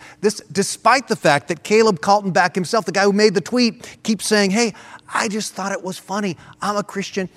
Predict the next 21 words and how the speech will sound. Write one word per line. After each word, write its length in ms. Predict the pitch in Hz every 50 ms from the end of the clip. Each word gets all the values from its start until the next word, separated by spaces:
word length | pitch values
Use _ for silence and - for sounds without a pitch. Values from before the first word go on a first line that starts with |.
| _ _ _
I'm 200 | - 190 208 208
not 200 | 202 196 190 190 -
outraged." 600 | 170 175 180 175 175 190 190 190 185 151 - - - _ _ _
Didn't 280 | - 170 160 165 170 156
matter. 320 | 151 147 143 135 127 123
As 140 | 120 113 107
Ed 140 | 139 135 117
Stetzer 440 | - - - - - - 135 123 -
puts 220 | - 131 - -
it. 220 | 135 117 101 98
"The 120 | 107 127 120 - _ -
Christian 800 | - - 226 233 - - - - 214 208 202 196 190 190 185 156 - - - - - - _ _ -
outrage 880 | - 214 247 240 226 - - - 160 175 180 175 165 151 143 131 120 113
machine 880 | 143 139 123 - - - - 170 160 143 127 113 92 71 65 62 64 - - - - - _
had 200 | _ - 98 101
become 300 | - 120 110 - 127 113
a 80 | 104 98
runaway 580 | 90 85 98 117 143 180 208 220 208 214 220 220
train 680 | - - - 180 175 165 160 156 156 160 160 160 156 - _ _ _ _ _ _ _ _ _ _ _ _ _ _ _ _ _ _ _ - - _ _ _ -
again." 480 | 101 110 113 107 117 104 76 58 - - _ _ _ _ _ _ _ _ _ _ _ _ _ _ _ _ _ _ _ _ _ _ _ _ _ _ _ _ _ _ _ _ _ _
Question, 480 | - - 120 104 - - - 76 58